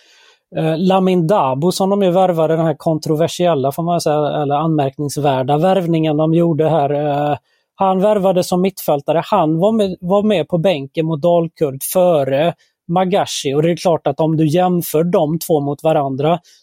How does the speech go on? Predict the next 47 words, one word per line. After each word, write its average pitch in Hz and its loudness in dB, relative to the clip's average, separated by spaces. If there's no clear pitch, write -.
då 156 2
är 156 2
det 175 2
klart 170 0
som 147 -4
tusan 156 -4
att - -12
Magashi 143 -4
är 135 -2
en 143 -4
bättre 143 -4
spelare. 151 -6
Så - -2
jag 160 0
frågade 175 2
Henning 170 0
Berg 190 2
om 175 2
det, 202 2
om 165 0
han, 165 0
eh, 160 -2
om 165 0
just 170 0
den 175 -2
här 165 0
matchen, 160 -2
värderar 156 0
du 202 0
Dabo, 165 2
eh, 151 -6
högre 180 2
än 185 0
Magashi? 170 -2
Och 156 0
då 175 0
sa 170 -2
han, 139 -2
nej, 180 2
nej, 180 -2
det 147 0
är 190 4
olika 170 0
positioner 156 -2
det 190 0
här. 156 2
Eh, 143 2